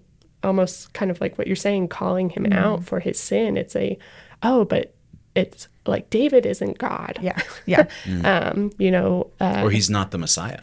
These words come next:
Speaker 1: Yeah,
Speaker 2: Yeah.
Speaker 3: Yeah, he's
Speaker 1: yeah.
Speaker 3: not the promised one.
Speaker 1: Absolutely. Definitely
Speaker 2: Yeah.
Speaker 1: not. Um, and just also seeing how he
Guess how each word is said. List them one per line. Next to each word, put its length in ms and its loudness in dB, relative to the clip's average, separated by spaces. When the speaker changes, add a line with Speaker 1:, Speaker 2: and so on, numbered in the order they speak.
Speaker 1:
Yeah, 180 6
Speaker 2:
Yeah. 140 2
Speaker 3:
Yeah, 80 0
he's 140 -2
Speaker 1:
yeah. 80 4
Speaker 3:
not 80 -2
the 100 -6
promised 340 -4
one. 200 -14
Speaker 1:
Absolutely. 880 -2
Definitely 380 0
Speaker 2:
Yeah. 40 2
Speaker 1:
not. 460 -4
Um, 600 -2
and 180 2
just 320 0
also 280 2
seeing 500 0
how 560 -2
he 340 -4